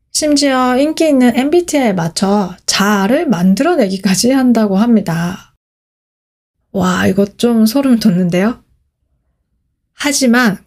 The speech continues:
과몰입 현상은 여기서 끝이 아닙니다. 최근 논란이 된 채용 공고가 있었는데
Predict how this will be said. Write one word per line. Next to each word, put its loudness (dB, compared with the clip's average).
과몰입 0
현상은 0
여기서 0
끝이 -2
아닙니다. -4
최근 -2
논란이 0
된 -2
채용 -2
공고가 0
있었는데 -2